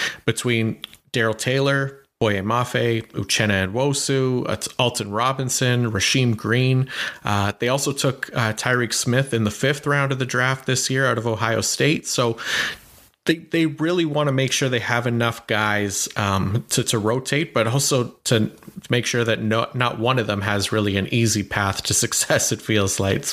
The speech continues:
uh, feels like. So, uh, not to say that Mafe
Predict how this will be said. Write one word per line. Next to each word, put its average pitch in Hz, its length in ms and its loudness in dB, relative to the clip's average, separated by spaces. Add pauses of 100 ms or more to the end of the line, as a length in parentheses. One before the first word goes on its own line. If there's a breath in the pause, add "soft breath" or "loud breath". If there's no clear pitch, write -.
(140)
uh, - 100 2
feels 110 400 -2
like. 92 200 -2
So, 110 280 2 (640 loud breath)
uh, 135 160 -2
not 190 280 2
to 196 80 -2
say 185 180 2
that 160 160 0
Mafe 127 760 0